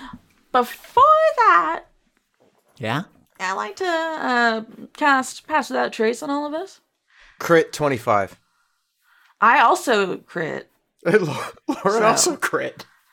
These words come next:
Speaker 3: <laughs>
Speaker 2: My word. All right, so we have two crits here. Uh, I have to give you everything, which is, as you approach the Colosseum,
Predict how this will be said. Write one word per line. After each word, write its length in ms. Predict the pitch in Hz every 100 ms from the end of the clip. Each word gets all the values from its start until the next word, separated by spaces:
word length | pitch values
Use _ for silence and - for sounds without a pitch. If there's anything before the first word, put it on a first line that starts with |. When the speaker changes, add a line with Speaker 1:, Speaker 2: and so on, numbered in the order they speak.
| _ _ _ -
Speaker 3:
<laughs> 460 | - - - -
Speaker 2:
My 300 | 123 143 208
word. 380 | 190 147 120 107
All 160 | - 180
right, 180 | 165 135
so 120 | 175
we 40 | 170
have 100 | -
two 340 | - 285 269
crits 380 | - 175 143 -
here. 340 | 143 135 135 - - - - 143
Uh, 500 | 147 147 143 - 131 -
I 160 | 156 170
have 140 | 180
to 60 | 175
give 120 | 175
you 80 | 175
everything, 460 | 170 156 160 120
which 180 | 131 127
is, 320 | 226 165 107
as 160 | 131 143
you 80 | 170
approach 240 | 185 180
the 80 | 165
Colosseum, 680 | 165 151 143 160 113 95